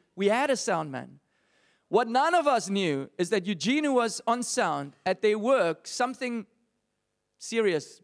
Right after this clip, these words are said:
broke yesterday. He was working till what time last night, and that's where he is right now. But nobody of us knew it in advance or knew it.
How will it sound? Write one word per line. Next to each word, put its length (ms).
broke 380
yesterday. 520
He 100
was 240
working 500
till 380
what 300
time 240
last 300
night, 280
and 120
that's 200
where 140
he 120
is 300
right 320
now. 160
But 160
nobody 680
of 140
us 560
knew 260
it 100
in 120
advance 680
or 180
knew 220
it. 240